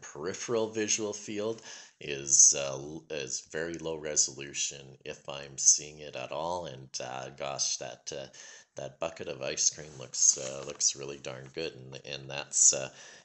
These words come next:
and that's right at the top of my, uh, perceptual hierarchy, which was, was built on prior expectations and kind of a narrative, uh, structure as well,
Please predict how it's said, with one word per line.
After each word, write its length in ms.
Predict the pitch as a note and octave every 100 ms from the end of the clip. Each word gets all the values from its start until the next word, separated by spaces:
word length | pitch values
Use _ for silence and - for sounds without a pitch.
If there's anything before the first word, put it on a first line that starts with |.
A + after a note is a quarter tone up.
| _
and 420 | C#2 C2+ C2+ C#2+
that's 300 | C#2+ D2+ -
right 200 | D#2+ D#2+
at 180 | F#2 -
the 80 | -
top 380 | - G2+ F#2 G2+
of 140 | F2+
my, 340 | F2+ F2+ F2+
uh, 200 | F2+ F2
perceptual 720 | E2+ - - - D#2+ - B1 A#1
hierarchy, 800 | - D#2+ D#2+ D2+ D2+ - C#2
which 240 | C#2 C#2+ -
was, 280 | C2+ - E2
was 180 | D#2+ C2
built 400 | - D#2 F2+ -
on 360 | B1 C#2+ C2+ C2+ - - _
prior 460 | - - D#2 F2 D2+
expectations 1400 | C#2+ - - C#2 C2+ - B1+ C2+ - B1+ C2+ C#2 - -
and 360 | A#2 C3+ A#2+ -
kind 240 | - A2
of 100 | A2+
a 60 | G#2+
narrative, 800 | G2 F#2+ G2+ G2+ E2 C#2+ - -
uh, 140 | D2 B1+
structure 640 | - - D#2+ D#2 - C2+
as 180 | C#2 -
well, 400 | C#2 D2+ D2+